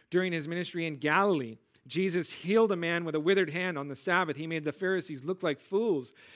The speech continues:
And the Pharisees reacted to Jesus by going out and immediately plotted with the Herodians against him how they might destroy him. And so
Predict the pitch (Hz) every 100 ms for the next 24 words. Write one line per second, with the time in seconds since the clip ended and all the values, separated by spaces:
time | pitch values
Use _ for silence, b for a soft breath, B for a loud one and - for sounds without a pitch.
0 | B B 175 180 - 214 226 220 196 156
1 | 160 180 180 220 226 220 170 156 156 160
2 | 160 - 165 160 185 175 196 202 185 170
3 | 175 190 226 254 247 233 - 220 226 185
4 | 156 214 220 B B - 220 202 185 185
5 | 180 180 151 147 185 226 - 185 175 170
6 | b - 160 175 175 170 165 160 170 -
7 | _ - 151 - - 156 170 165 143 139
8 | 131 170 156